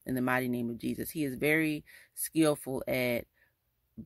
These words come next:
blaming you for things that he's done or trying to get us to believe that it's you when it's him, Lord Jesus. So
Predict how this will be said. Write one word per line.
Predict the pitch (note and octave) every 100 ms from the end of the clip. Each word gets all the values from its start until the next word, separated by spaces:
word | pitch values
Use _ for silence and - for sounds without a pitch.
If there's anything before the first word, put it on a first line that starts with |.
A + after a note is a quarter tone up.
| -
blaming | D3+ D3+ D#3 D3 C#3
you | D3 D#3
for | - C#3
things | C#3+ C#3+ B2+
that | C3
he's | C#3 C3+ B2
done | B2+ B2 A#2+ A#2 F#3+
or | C#3+
trying | E3 C#3+
to | C3
get | D3
us | C#3+ -
to | C#3
believe | B2+ C3 D3 D3
that | C3+ C3
it's | - -
you | C#3+
when | C3 A#2+
it's | B2
him, | - C3+ A#2
Lord | A#2+ A#2+
Jesus. | - A#2+ B2+
So | - B2